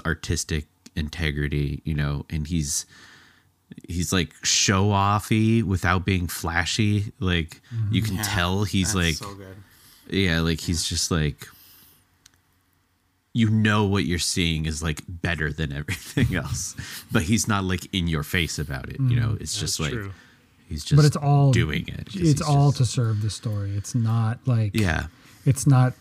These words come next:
Speaker 2: an indie filmmaker who's trying to, trying to change the world of cinema. It's, it's, he's,
Speaker 1: Right.
Speaker 2: he's just, yeah.
Speaker 1: Well, and all the, like, all the actors in this movie are incredible too. Like,
Speaker 2: Yeah.
Speaker 1: um,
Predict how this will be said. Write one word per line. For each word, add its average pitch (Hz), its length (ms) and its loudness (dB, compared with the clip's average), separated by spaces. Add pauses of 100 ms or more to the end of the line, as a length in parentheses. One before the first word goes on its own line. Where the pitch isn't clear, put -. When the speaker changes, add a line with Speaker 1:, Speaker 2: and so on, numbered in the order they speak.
Speaker 2:
an 131 140 6
indie 131 380 8
filmmaker 113 760 6
who's 107 260 4
trying 120 420 6
to, 110 240 6 (720)
trying 147 220 10
to 117 60 6
change 139 420 10
the 127 120 10
world 120 340 10
of 113 120 6
cinema. 110 720 6
It's, - 300 0
it's, 113 300 2
he's, 117 300 8
Speaker 1:
Right. 76 320 2 (340)
Speaker 2:
he's 117 260 8
just, - 400 2 (480)
yeah. 101 240 4 (600)
Speaker 1:
Well, 139 120 2
and 175 280 2
all 120 200 2
the, 104 360 0
like, 95 160 -2 (100)
all 131 220 2
the 123 120 2
actors 92 520 -4
in 82 100 -2
this 76 180 -6
movie 76 280 -4
are 69 80 -6
incredible 71 560 -8
too. 71 400 -10 (100)
Like, 76 480 -8 (100)
Speaker 2:
Yeah. 107 140 -4 (580)
Speaker 1:
um, 73 520 -4